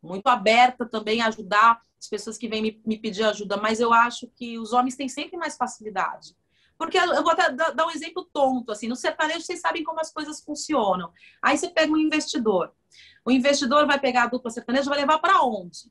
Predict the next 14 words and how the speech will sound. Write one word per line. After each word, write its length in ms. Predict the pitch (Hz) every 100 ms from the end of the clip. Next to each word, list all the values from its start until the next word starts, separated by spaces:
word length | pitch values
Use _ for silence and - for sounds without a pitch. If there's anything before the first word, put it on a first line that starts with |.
| _
Primeiro 320 | - 285 392 381
lugar 240 | 320 294
que 80 | 269
o 40 |
cara 220 | 269 247
leva 280 | 233 240 240
pra 80 | 247
fazer 260 | 247 233 -
festa? 300 | 180 160 220
Pro 120 | 370
puteiro. 600 | 494 523 480 427 381 349 _ - _ _ _ _ _ _ -
<laughs> 440 | 139 - 139 131 _ _ _ _ _ _ _ _ -
Não 180 | 285
é? 300 | 349 339 202